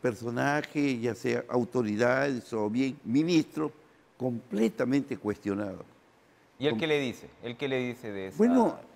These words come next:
Speaker 1: él
Speaker 2: de ese
Speaker 1: te-,
Speaker 2: rasgo?
Speaker 1: una muy, está en una situación muy receptiva.
Speaker 2: Ujú.
Speaker 1: Por ejemplo, yo le expresé que una de las, de las críticas más fuertes que tiene este,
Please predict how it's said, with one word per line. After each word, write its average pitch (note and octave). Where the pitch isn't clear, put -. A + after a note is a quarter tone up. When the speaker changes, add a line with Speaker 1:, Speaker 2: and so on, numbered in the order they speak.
Speaker 1:
él A#3
Speaker 2:
de B2
ese C#3
Speaker 1:
te-, C#3
Speaker 2:
rasgo? C#3+
Speaker 1:
una F#3
muy, D#3+
está C#3
en F3+
una G3
situación D3+
muy B3
receptiva. C#3+
Speaker 2:
Ujú. -
Speaker 1:
Por -
ejemplo, G#3
yo C#3+
le F3+
expresé E3
que D3
una C3
de C#3
las, G2+
de G2+
las G#2+
críticas C3
más C3+
fuertes G3
que A2+
tiene B2+
este, G#2+